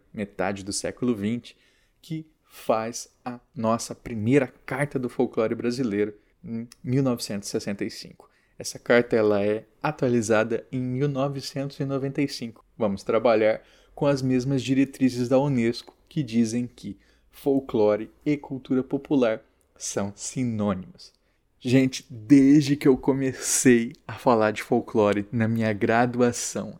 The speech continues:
há dez anos atrás, que as pessoas me dizem, "Ah, não vamos falar em folclore não, vamos usar cultura popular,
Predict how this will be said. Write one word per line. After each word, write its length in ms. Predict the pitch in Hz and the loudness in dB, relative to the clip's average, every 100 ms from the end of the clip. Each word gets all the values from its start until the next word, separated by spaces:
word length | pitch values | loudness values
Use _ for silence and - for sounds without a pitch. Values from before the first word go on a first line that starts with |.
| - | -10
há 60 | |
dez 580 | 110 110 123 113 131 113 | -10 2 6 8 6 6
anos 260 | 113 117 110 | 2 0 -2
atrás, 560 | 110 - 98 101 _ _ _ | -4 -6 -12 -14 _ _ _
que 280 | - 113 104 _ | -10 -8 -8 _
as 120 | - - | -18 -8
pessoas 440 | 117 - 104 104 | -8 -4 -6 -6
me 100 | 113 | -10
dizem, 460 | 101 101 98 104 101 _ _ - | -6 -6 -6 -10 -18 _ _ -4
"Ah, 300 | 143 143 110 _ _ - | -2 -2 -6 _ _ -10
não 120 | 139 | -4
vamos 220 | 156 180 | 0 0
falar 280 | - 143 139 | 0 -2 -2
em 80 | 135 | -6
folclore 720 | - 135 120 - 107 101 101 | -4 -2 -2 0 2 2 2
não, 240 | 101 104 | 0 0
vamos 300 | 127 147 135 | -2 -4 -4
usar 280 | 120 120 - | -4 -6 -8
cultura 640 | - 131 120 _ - 135 120 | -2 -2 -4 _ 0 0 2
popular, 640 | 120 110 - 95 92 | -4 -6 -6 -2 -2